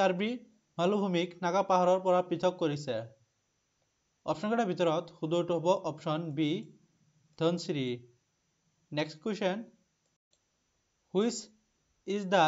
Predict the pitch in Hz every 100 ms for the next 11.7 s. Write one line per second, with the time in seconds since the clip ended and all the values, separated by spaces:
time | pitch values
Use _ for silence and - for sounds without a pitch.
0 | 196 - - _ _ - 151 175 180 240
1 | 240 - _ - 175 175 180 170 190 202
2 | - _ - 175 180 185 165 170 214 -
3 | 180 - 147 156 160 170 151 135 120 120
4 | - _ _ _ _ _ - 156 185 214
5 | 240 247 240 185 175 - 208 190 220 -
6 | _ - 175 196 - 208 165 160 170 220
7 | - - _ 180 175 196 185 202 196 190
8 | 196 170 170 151 131 123 120 - _ _
9 | _ _ _ _ _ _ _ _ _ _
10 | _ _ - 143 208 240 226 180 185 170
11 | 185 - 170 175 175 170 190